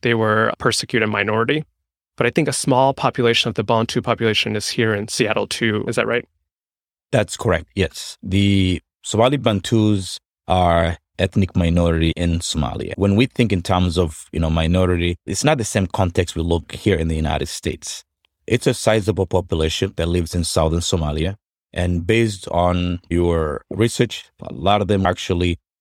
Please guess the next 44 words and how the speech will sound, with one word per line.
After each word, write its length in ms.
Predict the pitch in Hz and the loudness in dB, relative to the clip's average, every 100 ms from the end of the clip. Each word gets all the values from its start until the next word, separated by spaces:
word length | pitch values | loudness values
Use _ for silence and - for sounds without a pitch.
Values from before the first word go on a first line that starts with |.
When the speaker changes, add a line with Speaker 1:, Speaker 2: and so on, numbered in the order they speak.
| _ _ _ | _ _ _
Speaker 2:
during 200 | 110 101 | 2 2
the 100 | 92 | 0
slave 320 | - 95 95 - _ - - | 0 0 0 -4 _ -14 -2
period, 360 | 101 95 87 | 2 2 2
moved 300 | 90 98 87 | 2 2 2
into 260 | 95 98 - | 0 0 -2
Somalia 500 | - 90 85 85 82 | 0 2 2 2 2
from 260 | - 82 76 | 0 -2 -2
either 180 | 85 80 | -4 -2
Tanzania, 720 | 104 107 95 101 98 98 87 | 0 0 0 2 2 2 0
Malawi, 540 | 85 87 95 92 90 | 0 2 2 2 0
and 100 | - | 0
other 160 | 85 85 | 0 0
parts 500 | - 85 82 - - | 0 0 0 -2 -4
of 400 | - 85 73 - - | 0 -2 -2 -10 -8
southern 300 | - 85 80 | -4 -2 -2
Africa. 460 | 82 - 87 78 - _ _ _ _ _ - | -4 -6 -6 -8 -8 _ _ _ _ _ -12
Uh, 60 | - | 0
were 120 | 123 135 | 2 4
able 220 | 180 156 | 4 0
to 140 | - | 0
integrate 460 | - 143 123 117 - | -2 0 2 0 0
into 280 | 120 110 95 | -2 -2 -2
the 100 | 92 | -2
community 500 | - 95 92 92 - | 0 0 2 0 -4
in 140 | 87 | -6
a 40 | 82 | -2
large 360 | 90 95 90 85 | 2 2 0 -4
aspect 400 | 82 - - - | -4 -4 -14 -10
because 440 | - - 104 - - | -2 0 0 -4 -6
majority 320 | 95 107 156 | 0 2 2
of 60 | 120 | 2
them 120 | 90 | 0
do 160 | 101 95 | 0 -2
speak 320 | - 95 - | -2 -6 -6
the 80 | 85 | -8
Somali 320 | - 85 80 | -6 -4 -4
language, 360 | 78 80 90 - | -6 -8 -4 0
but 100 | 101 | 2
they 60 | |
also 340 | 107 156 - 92 | 4 2 2 -2
hold 340 | 101 113 - | 2 0 0
on 180 | - 170 | -2 -2
to 260 | - 87 | -2 -6